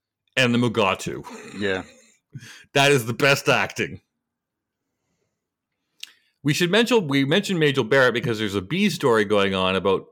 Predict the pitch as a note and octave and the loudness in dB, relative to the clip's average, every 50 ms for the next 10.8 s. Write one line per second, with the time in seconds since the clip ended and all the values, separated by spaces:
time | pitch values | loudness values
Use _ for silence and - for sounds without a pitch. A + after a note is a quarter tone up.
0 | _ _ _ _ _ _ _ _ _ _ _ _ - - G2+ G#2 A2+ A2 G#2+ G#2 | _ _ _ _ _ _ _ _ _ _ _ _ -12 -8 -4 -2 0 0 0 0
1 | D#2 C#2+ - - - - G#2 F#2+ F#2 F2+ F2 E2+ D#2 C#2+ D2+ D#2+ F2 _ _ _ | -2 -4 -14 -20 -12 -8 -4 -2 -2 -2 0 -2 -2 -4 -6 -8 -12 _ _ _
2 | _ _ _ _ _ _ _ _ _ _ - - - - D#3 D3+ C#3+ - - - | _ _ _ _ _ _ _ _ _ _ -20 -14 -4 2 2 4 4 2 -2 -4
3 | - C#3+ C3+ A#2 G#2+ G#2 F#2+ - - - D3+ C#3+ A#2 G2 F2+ E2 E2 G2 G#2+ G2+ | -2 -2 0 0 0 -2 -4 -4 -2 -2 0 2 2 0 0 0 0 -2 0 0
4 | G2+ G2+ F#2+ D#2 - - G#2 G2+ G#2+ A2 G#2 - - D2 C2 C2 - - _ _ | 0 -2 -4 -6 -6 -4 -2 0 0 -2 -4 -4 -8 -10 -10 -10 -14 -16 _ _
5 | _ _ _ - F#3 D#3 - - - - A2+ B2+ C3+ C#3+ D3 D#3+ F#3+ A3 F3 A#2 | _ _ _ -8 -6 -6 -6 -6 -6 -4 -4 -2 0 0 0 2 0 0 -2 -4
6 | - - - B2 A#2+ A2+ A#2+ E3 F3 E3+ - F#3+ F3 D#3+ D3 C3 B2+ C#3 C#3 C#3+ | -8 -8 -4 -2 -2 0 0 0 -2 0 -2 -6 -4 -2 -2 -2 0 0 0 0
7 | D3+ C#3+ A#2+ F#2 D#2 C2+ - - F#2+ A2 A#2 A2+ C3 D3+ F#3 A#3 A#3+ G#3+ G#3 G#3+ | 0 0 0 0 -2 -2 -6 -6 -4 -2 -2 -2 -2 -4 -2 -2 -2 -2 -2 -4
8 | G#3 - D#3 - - D3 C3+ - _ - E3 E3 D#3+ - - - - - D#3 D#3 | -4 -4 -10 -6 -6 -6 -8 -8 _ -4 -4 -4 -4 -6 -16 -12 -4 -2 0 0
9 | D#3+ - - - - - F#2 F2 F#2+ A2+ C#3 D3 E3+ E3 D#3+ F3+ F3+ F3 E3 D3+ | 0 -2 -6 -10 -8 -6 -4 -2 0 0 0 0 -2 -2 -2 -2 -2 0 0 0
10 | A2 B2 B2+ B2+ A#2 G#2+ - - - - G2+ F2 D#2 C#2+ C2+ C2+ | 0 0 0 0 -2 -4 -4 -10 -12 -10 -8 -6 -6 -8 -10 -12